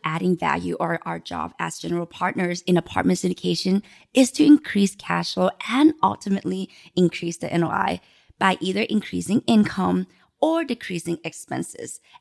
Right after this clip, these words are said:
And every apartment syndicator has their own version of what to do that is best to accomplish both.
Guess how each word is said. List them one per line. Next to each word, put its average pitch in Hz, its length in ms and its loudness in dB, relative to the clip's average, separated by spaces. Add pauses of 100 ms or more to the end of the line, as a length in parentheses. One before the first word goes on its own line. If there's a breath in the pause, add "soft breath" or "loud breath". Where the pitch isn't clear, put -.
(100)
And 277 240 6 (120)
every 247 360 -2
apartment - 380 -4
syndicator 180 460 -6
has 180 240 -10
their 180 240 0
own 180 220 0
version 175 380 -4
of 165 200 -6
what 160 280 -8
to - 80 -14
do 175 340 -4 (460 soft breath)
that - 240 -2
is 180 160 0
best 170 300 -6
to 185 80 -4
accomplish 170 580 -4
both. - 420 -6